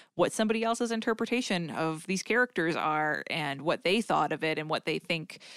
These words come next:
should have changed or, or be different. Or, so it's kind of interesting to see, like, when sometimes I'll be watching something and I'm like,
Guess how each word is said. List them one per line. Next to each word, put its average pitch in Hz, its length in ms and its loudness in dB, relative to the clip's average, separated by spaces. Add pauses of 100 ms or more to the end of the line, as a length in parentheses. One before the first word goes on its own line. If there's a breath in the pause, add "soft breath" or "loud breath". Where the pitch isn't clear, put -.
(120 loud breath)
should - 180 -2
have 175 120 -6
changed 277 580 0
or, 160 140 2 (100)
or 151 180 0
be 156 140 -4
different. 233 480 2
Or, 156 420 0 (100)
so 175 160 0
it's - 140 0
kind 208 220 0
of 180 80 0
interesting 180 440 0
to 165 100 -4
see, 160 440 0 (200)
like, 143 340 0 (500 loud breath)
when 185 240 0
sometimes 175 340 2
I'll 175 60 2
be 170 80 4
watching 156 340 2
something 151 320 -2
and 156 100 0
I'm 160 80 -2
like, 196 160 0